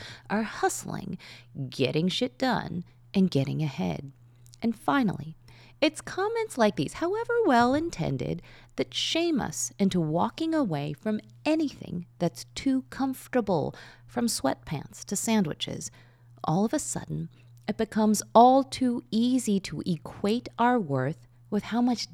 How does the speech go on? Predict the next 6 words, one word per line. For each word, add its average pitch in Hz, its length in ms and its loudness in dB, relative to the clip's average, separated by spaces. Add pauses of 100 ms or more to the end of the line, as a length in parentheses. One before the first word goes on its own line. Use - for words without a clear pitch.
(120)
discomfort 143 920 -4 (320)
we 151 160 4
are 151 120 4
willing 139 480 0
to 131 280 -4
endure. 143 580 -4